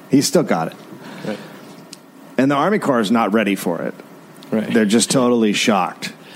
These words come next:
Speaker 1: A man got up and explained how a ship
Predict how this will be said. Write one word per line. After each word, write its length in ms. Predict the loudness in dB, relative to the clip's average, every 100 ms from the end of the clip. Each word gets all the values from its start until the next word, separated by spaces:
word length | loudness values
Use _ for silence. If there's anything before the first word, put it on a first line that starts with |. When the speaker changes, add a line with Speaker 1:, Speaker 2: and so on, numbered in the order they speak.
| -20 -20 -20 _ _ _ _ -14 -2
Speaker 1:
A 60 | 0
man 240 | 2 2
got 180 | 0 0
up 120 | 0
and 100 | 0
explained 460 | -2 0 0 2 2
how 160 | 2
a 80 | 0
ship 500 | -2 0 0 -2